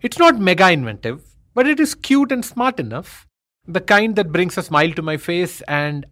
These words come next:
I see what they have done to my mind. But five minutes later, something else stuck in my mind.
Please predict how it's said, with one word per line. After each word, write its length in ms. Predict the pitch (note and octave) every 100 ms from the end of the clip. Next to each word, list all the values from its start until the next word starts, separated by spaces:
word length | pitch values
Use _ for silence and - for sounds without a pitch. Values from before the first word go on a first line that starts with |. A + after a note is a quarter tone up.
| -
I 220 | E3+ F#3+
see 340 | - - F#3
what 400 | D#3+ A#2+ C#3 B2+
they 120 | B2+ B2+
have 260 | B2+ A2+
done 340 | D3 C#3 F#2 F#2+ _
to 80 | A2+
my 160 | G#2+ G2
mind. 280 | F2+ E2 E2+ _ _ _ _ _ _ _ _ -
But 140 | C#3
five 260 | - D#3+ F#3+
minutes 360 | F3+ F3+ -
later, 260 | B2 C3 E3+
something 500 | - C#3+ F3+ D#3 C3+
else 220 | D#3+ E3+
stuck 340 | - B2+ -
in 100 | B2+
my 100 | G#2+
mind. 360 | F#2+ F#2 E2+